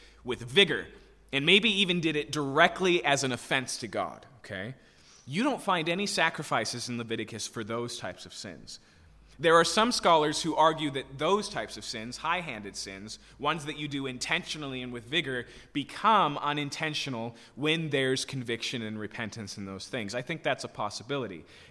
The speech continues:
The emphasis, though, the difference here that it's trying to make when it says unintentional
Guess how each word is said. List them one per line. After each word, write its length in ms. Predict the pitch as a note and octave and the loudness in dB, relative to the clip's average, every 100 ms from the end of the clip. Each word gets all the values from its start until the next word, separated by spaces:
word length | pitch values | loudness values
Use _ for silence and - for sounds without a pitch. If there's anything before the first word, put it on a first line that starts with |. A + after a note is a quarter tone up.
| - | -6
The 160 | C#3+ - | -2 2
emphasis, 600 | A3 A#3 F#3+ - A#2 - | 2 2 -2 -2 -4 -4
though, 200 | A#2 A2+ | -2 -2
the 120 | B2 | -4
difference 440 | B2 G3 G#3 D3 - | 0 0 0 -4 -4
here 180 | C3 | -6
that 140 | B2 A#2 | -6 -6
it's 140 | - | -8
trying 260 | - B2+ A#2+ | -6 -6 -6
to 60 | |
make 320 | A#2 A2 G#2+ - | -6 -8 -8 -10
when 100 | A#2 | -10
it 80 | |
says 260 | G2+ B2+ A#2+ B2+ | -6 -6 -6 -4
unintentional 800 | D#3 D3 - C#3 - A#2 A2 | -6 -6 -6 -6 -6 -8 -10